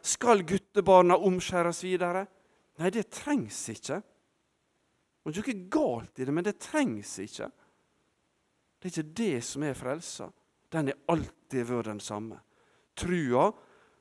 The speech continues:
på han som skulle komme, og så kom han. Og etterpå er det trua på han som var der.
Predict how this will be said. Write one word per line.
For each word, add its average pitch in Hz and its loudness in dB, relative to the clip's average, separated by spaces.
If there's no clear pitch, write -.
på 151 6
han 190 6
som 175 0
skulle 175 4
komme, 185 6
og 143 -4
så 143 -2
kom 165 8
han. 196 4
Og 156 10
etterpå 151 -2
er 123 0
det 120 -6
trua 113 -2
på 107 -6
han 101 -4
som 107 -10
var 101 -8
der. - -20